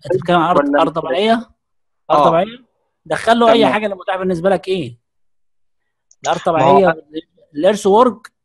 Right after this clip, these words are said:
Speaker 1: اي حاجه انت متاح بالنسبه لك، ملهاش دعوه بالتصميم بتاعك هيبقى شكله ايه. هو كده
Speaker 2: ما هو
Speaker 1: كده
Speaker 2: أنا
Speaker 1: هيرسم
Speaker 2: هو
Speaker 1: خط.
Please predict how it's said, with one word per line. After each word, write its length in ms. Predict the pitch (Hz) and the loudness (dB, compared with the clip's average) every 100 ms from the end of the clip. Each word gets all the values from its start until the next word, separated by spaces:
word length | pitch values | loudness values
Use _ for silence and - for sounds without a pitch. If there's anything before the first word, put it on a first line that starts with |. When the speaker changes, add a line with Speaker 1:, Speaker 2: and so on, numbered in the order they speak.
| _ _ _ - | _ _ _ -12
Speaker 1:
اي 280 | 220 247 226 | -8 -4 -4
حاجه 200 | - 226 | -2 -2
انت 140 | 208 | 0
متاح 280 | 190 175 190 | -2 -2 -2
بالنسبه 340 | 190 185 147 156 | -2 -4 -2 -2
لك، 60 | |
ملهاش 260 | 143 147 214 | 0 0 0
دعوه 420 | 180 247 247 247 | 2 4 6 4
بالتصميم 420 | 202 196 180 220 | 2 -4 -6 -8
بتاعك 300 | 202 196 202 | -6 -6 -6
هيبقى 160 | 180 165 | -6 -8
شكله 260 | 175 170 156 | -10 -10 -10
ايه. 200 | 131 - _ _ _ _ _ _ _ - | -10 -16 _ _ _ _ _ _ _ -8
هو 80 | 180 | -4
كده 120 | 175 | 2
Speaker 2:
ما 60 | 147 | 2
هو 40 | |
Speaker 1:
كده 80 | 165 | 4
Speaker 2:
أنا 60 | 196 | 4
Speaker 1:
هيرسم 200 | 208 208 | 2 0
Speaker 2:
هو 160 | 170 185 | 2 2
Speaker 1:
خط. 300 | - - | 0 -8